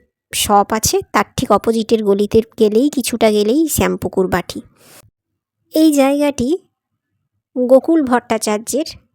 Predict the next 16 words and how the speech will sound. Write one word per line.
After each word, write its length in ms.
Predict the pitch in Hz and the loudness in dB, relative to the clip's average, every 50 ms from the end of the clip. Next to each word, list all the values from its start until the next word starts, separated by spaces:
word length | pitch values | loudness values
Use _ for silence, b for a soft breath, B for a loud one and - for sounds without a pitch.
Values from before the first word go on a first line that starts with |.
| _ _ _ _ 269 | _ _ _ _ -6
যিনি 260 | 226 233 233 233 233 | -2 0 4 6 6
এই 120 | 233 233 214 | 6 4 4
বাড়িটির 460 | 214 196 190 208 226 - 240 233 226 | 2 0 0 -2 -4 -2 0 0 0
মালিক 360 | 220 208 190 208 214 240 247 - - | 0 -2 -2 -2 -2 -4 -6 -6 -8
ছিলেন, 400 | - - 247 214 196 208 254 247 | -6 -4 -4 -4 -4 -4 -6 -6
তিনি 280 | - 269 262 262 262 | -4 -2 0 0 0
ভাড়া 400 | 226 214 - - 233 226 240 247 | -2 -4 -6 -4 -2 0 0 0
দিয়েছিলেন। 680 | 233 254 233 202 196 - - - - - - 226 294 311 - _ _ _ b b b b b b b b - | 0 0 -2 -2 -2 -2 -4 -6 -6 -6 -6 -6 -8 -10 -14 _ _ _ b b b b b b b b -4
ঠাক-, 260 | 247 240 240 - - _ | -4 -4 -4 -6 -2 _
ঠাক-, 260 | - 254 254 254 _ _ _ _ _ - | 2 2 2 0 _ _ _ _ _ -8
ঠাকুর 360 | - - 254 - - 339 330 | -4 -4 -4 0 2 4 4
এখানে 320 | 320 302 - 330 330 330 | 4 4 2 2 2 2
দেড় 340 | 285 240 - 262 277 285 285 | 0 2 4 4 6 6 6
মাস 440 | 285 294 294 285 - - - - - | 4 2 2 2 0 -2 -4 -6 -6
মতো 320 | - 208 202 196 - 196 | -4 -4 -4 -4 -4 -8
ছিলেন। 500 | - - - - 208 214 208 185 233 233 | -6 -6 -4 -4 -4 -4 -4 -6 -8 -10